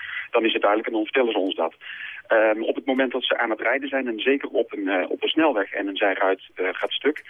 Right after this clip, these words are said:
Ja, dan is dat wat moeilijker, eh, te duiden voor mensen. En mensen, eh, eh, melden dat dan ook niet altijd bij ons.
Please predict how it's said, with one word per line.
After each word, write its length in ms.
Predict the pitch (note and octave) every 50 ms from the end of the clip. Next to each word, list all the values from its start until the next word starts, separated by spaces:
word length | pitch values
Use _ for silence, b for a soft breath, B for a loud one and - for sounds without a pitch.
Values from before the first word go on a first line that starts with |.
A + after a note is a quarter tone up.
| B B B B B B B B
Ja, 180 | - A2+ A2 G#2
dan 160 | - A#2+ -
is 140 | - C#3+ C3+
dat 140 | B2+ A#2 -
wat 160 | A2 G#2 -
moeilijker, 520 | B2+ D3+ D3+ C#3 - C3+ C3 - - B2+ -
eh, 300 | G#2 A#2 A2+ A2 G#2+ G2+ G2+ G2+ - _
te 160 | - A#2+ A2+ -
duiden 300 | - A#2+ A2+ C3 C#3 C#3
voor 120 | - C3 A#2
mensen. 420 | A#2+ A#2+ A#2+ A#2+ - B2+ A#2 -
En 100 | G#2 G2
mensen, 500 | G2+ G#2+ G#2 - - - G#2 G2+ F#2+ F#2+
eh, 260 | G2 G2 G2 F#2+ F#2+
eh, 260 | F#2+ - - G2+ F#2+ -
melden 300 | G2+ B2+ B2+ B2+ A#2 G#2+
dat 120 | G2+ -
dan 260 | - G2+ G2 G#2 -
ook 140 | G#2+ G#2 -
niet 140 | A2+ G#2+ -
altijd 400 | G#2 G2 F#2+ - F#2+ F2+ F#2 -
bij 120 | - -
ons. 320 | - - C#4+ E4+ - -